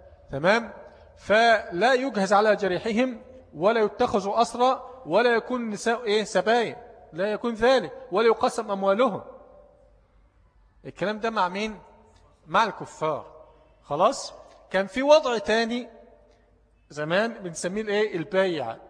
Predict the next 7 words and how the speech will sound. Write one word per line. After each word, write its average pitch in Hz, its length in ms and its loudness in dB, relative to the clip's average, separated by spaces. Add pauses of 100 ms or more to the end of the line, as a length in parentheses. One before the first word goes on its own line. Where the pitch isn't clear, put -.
يكون 196 260 -6
الرجل 208 420 2 (760)
له 190 240 0
إيه؟ 196 340 -6 (320)
أمة، 202 260 0 (920)
فيبيعها 269 560 0
لآخر. 262 440 -4